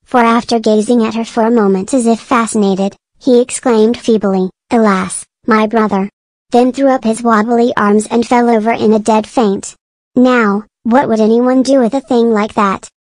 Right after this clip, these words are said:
exclaimed Sally. Picking up the handkerchief man, she shook him vigorously, but as he refused to revive, while every bit of him flopped unpleasantly,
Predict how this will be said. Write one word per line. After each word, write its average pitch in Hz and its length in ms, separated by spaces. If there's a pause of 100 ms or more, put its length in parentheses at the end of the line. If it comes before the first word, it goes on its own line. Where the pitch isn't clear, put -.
(200)
exclaimed 240 560
Sally. 190 440 (400)
Picking 254 360
up 214 180
the 233 100
handkerchief 220 600
man, 202 360 (220)
she - 240
shook 254 280
him 262 200
vigorously, 196 760 (240)
but 226 140
as 214 160
he 233 140
refused 240 540
to 233 140
revive, 208 600 (180)
while 254 280
every 247 340
bit 226 260
of 226 100
him 226 180
flopped 196 440
unpleasantly, 226 720